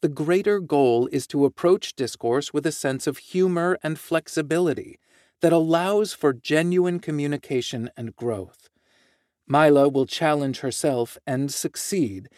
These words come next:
with uplifting aplomb. She benefits any learning community of which she is a part. Mila started playing piano in kindergarten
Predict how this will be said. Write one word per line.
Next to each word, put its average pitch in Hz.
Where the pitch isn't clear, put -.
with 139
uplifting 165
aplomb. 120
She 175
benefits 170
any 175
learning 139
community 123
of 135
which 127
she 131
is 117
a 117
part. -
Mila 220
started 143
playing 131
piano 123
in 127
kindergarten 110